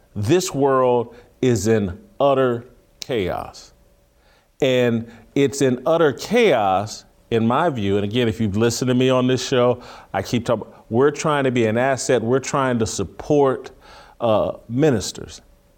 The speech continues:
and comedians, protectors of truth, protectors of the public square, the people that have been authorized to speak truth to power and to speak uncomfortable truths. And one of the failures that we keep talking about on this show is like, hey,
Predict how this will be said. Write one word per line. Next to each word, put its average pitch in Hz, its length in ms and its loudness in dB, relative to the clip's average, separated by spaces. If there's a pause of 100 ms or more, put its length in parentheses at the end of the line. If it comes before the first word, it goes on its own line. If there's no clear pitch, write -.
(280)
and 135 280 0
comedians, 120 540 -2
protectors 143 800 -4 (280)
of 92 100 -6
truth, 156 460 4 (200)
protectors 135 540 -6
of 123 120 0
the 110 60 -2
public 120 380 -6
square, 143 560 2 (240)
the 107 80 0
people 151 440 0
that 117 160 0
have 110 140 0
been 107 180 0
authorized 143 720 0
to 117 80 -6
speak 120 280 -4
truth 156 260 0
to 113 80 -2
power 151 580 2 (340)
and 131 340 0
to 117 120 -4
speak - 360 -2
uncomfortable 139 800 -2
truths. - 480 -10 (1040)
And 143 480 2 (840)
one 147 240 2
of 170 80 2
the 156 100 2
failures 135 560 2
that 117 100 4
we 131 180 2
keep 127 260 -2
talking 127 380 0
about 117 260 0
on 107 160 0
this 107 200 -2
show 196 340 2
is 135 260 2
like, 127 260 0
hey, 151 300 0